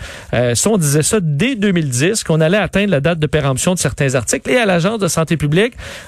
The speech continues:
on n'a pratiquement rien fait, ou du moins, on n'a pas réagi suffisamment, de sorte qu'on s'est retrouvé, euh, en pleine pandémie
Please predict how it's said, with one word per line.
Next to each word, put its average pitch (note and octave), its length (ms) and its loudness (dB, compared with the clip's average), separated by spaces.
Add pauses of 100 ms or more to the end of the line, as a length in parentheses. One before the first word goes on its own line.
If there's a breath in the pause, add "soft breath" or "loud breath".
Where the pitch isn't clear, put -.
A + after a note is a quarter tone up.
(100)
on E3 140 2
n'a A3 120 2
pratiquement F#3 520 -2
rien F3 280 0
fait, E3+ 240 0
ou A#2 120 -2
du A#2 120 -2
moins, F#3 120 4
on F3 40 2
n'a D3 80 2
pas F#3+ 140 0
réagi E3+ 380 2
suffisamment, D3+ 540 0
de F#3 100 -2
sorte - 220 -2
qu'on D#3+ 120 0
s'est - 120 0
retrouvé, F3 480 0 (400 loud breath)
euh, C#3 160 0
en D3 220 0
pleine F#3 260 0
pandémie D#3 580 0